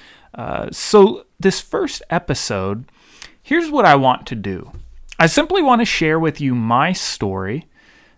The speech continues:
uh, and, and share with you a couple things that I've learned, uh, throughout this journey.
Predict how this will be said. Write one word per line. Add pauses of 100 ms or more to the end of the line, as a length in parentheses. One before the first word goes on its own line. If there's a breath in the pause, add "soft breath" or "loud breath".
uh, (200)
and, (440)
and
share
with
you
a
couple
things
that
I've
learned, (560 soft breath)
uh,
throughout
this
journey.